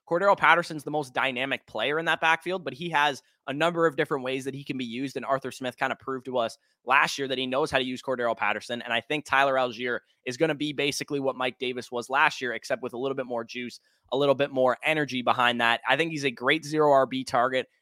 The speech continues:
if you guys are running zero R Bs or hero R Bs, who could turn into a mid R B two if he can win that job. And he also could get out to a very, very good start to the season and be one of the big, big waiver wire ads that everybody's chasing after week one. If he comes out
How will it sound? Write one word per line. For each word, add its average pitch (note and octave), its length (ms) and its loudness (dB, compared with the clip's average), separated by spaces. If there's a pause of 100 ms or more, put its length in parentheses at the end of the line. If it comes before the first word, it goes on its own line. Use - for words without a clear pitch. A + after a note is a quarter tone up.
if B2+ 120 -6
you C#3 60 -4
guys C3 240 4
are C3 80 -2
running B2+ 220 -2
zero B2 300 0
R A#2 160 4
Bs B2 280 -4
or G#2+ 80 -6
hero B2 220 0
R A#2 160 4
Bs, A#2+ 280 -6 (260)
who D3+ 80 0
could G3 260 2
turn F3 220 0
into D#3 320 -2
a C3 80 0
mid C#3 280 -2
R C3+ 140 6
B C3 160 -6
two C3 300 -2 (240)
if C#3+ 120 0
he F3 100 -2
can D3 180 -4
win D3+ 160 -2
that D3 160 2
job. B2 360 4
And C3 120 -6
he F#3+ 100 -2
also G3+ 380 4
could F3 200 -6
get D#3 120 2
out D#3+ 140 0
to D3+ 140 -4
a C#3 60 -2
very, C#3+ 280 -2
very C3+ 200 -2
good A#2+ 160 -8
start D3+ 320 0
to C#3+ 80 -12
the B2+ 60 -14
season A#2 400 -8 (320)
and B2+ 100 -6
be E3+ 140 -2
one D#3+ 160 2
of D#3 80 -4
the C#3 80 0
big, C#3+ 400 -4
big D3 200 2
waiver C#3+ 360 2
wire A#2 360 4
ads A#2 340 2 (260)
that C3+ 100 -2
everybody's C#3 500 -2
chasing C3 440 -4
after B2 300 -2
week A2+ 240 -10
one. A2+ 180 0
If G2 80 -10
he D#3+ 80 -4
comes D#3 280 0
out C#3+ 240 4